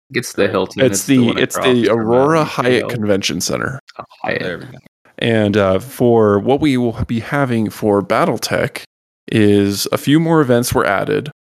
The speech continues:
Speaker 2: Uh, when we talked last time, there were only, I believe, four events. There were four, three of the Outworld Wastes being hosted by Jeremy and the Alpha Strike tournament. Now we have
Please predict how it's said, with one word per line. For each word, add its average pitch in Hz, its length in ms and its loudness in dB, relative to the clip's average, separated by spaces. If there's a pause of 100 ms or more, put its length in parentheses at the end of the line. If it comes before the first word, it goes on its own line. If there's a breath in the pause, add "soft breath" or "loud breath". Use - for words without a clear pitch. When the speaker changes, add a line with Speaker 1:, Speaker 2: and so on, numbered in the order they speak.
(120)
Speaker 2:
Uh, 190 200 0
when 120 160 2
we 117 80 0
talked 120 280 -2
last 123 260 0
time, 117 200 0
there 107 100 2
were 107 120 4
only, 107 520 -2 (320)
I - 60 -6
believe, 104 640 -4
four 139 520 0
events. 107 420 0 (180)
There 101 160 2
were 98 180 2
four, 131 580 2
three 131 540 -2
of 123 260 -2
the 104 440 2 (640)
Outworld 127 480 2
Wastes 127 480 0
being 101 560 0 (560)
hosted 123 400 0
by 98 160 0
Jeremy 139 560 0 (420 loud breath)
and 95 540 0
the 104 300 -4
Alpha 113 200 -2
Strike - 340 -2
tournament. 95 520 -4
Now 120 460 0
we 110 220 0
have 95 560 0